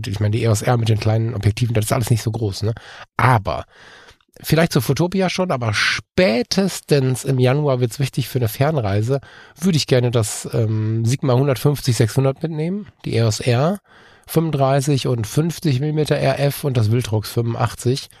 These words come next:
und gerne noch eine Flasche und ein bisschen Quatsch im Handgepäck.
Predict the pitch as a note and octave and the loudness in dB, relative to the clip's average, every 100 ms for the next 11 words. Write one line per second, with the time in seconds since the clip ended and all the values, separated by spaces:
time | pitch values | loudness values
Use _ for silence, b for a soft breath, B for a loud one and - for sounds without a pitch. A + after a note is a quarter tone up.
0 | B B B G#3+ G#3 E3+ E3+ F3 E3+ C3+ | B B B -2 0 2 2 4 0 0
1 | D3 C3+ - - D3 - F3 E3 D3 B2+ | 0 -2 -4 -2 0 0 2 2 2 0
2 | C3 C3 C3 - A#2+ - - - F3+ - | 0 0 0 0 -2 -2 -2 0 0 0
3 | - - b b b b _ _ _ C#3 | -4 -6 b b b b _ _ _ 0
4 | B2+ G2+ F#2+ - - - - | 2 2 0 -6 -10 -14 -14